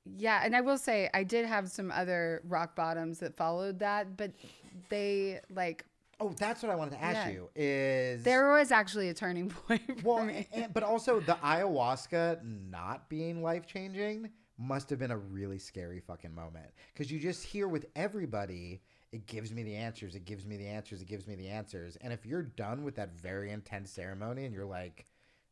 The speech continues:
Speaker 2: did it not work?
Speaker 1: Yeah. So,
Speaker 2: That's, yeah.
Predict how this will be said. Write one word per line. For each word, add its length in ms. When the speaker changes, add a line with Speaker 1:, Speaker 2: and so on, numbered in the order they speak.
Speaker 2:
did 160
it 140
not 340
work? 520
Speaker 1:
Yeah. 540
So, 120
Speaker 2:
That's, 420
yeah. 260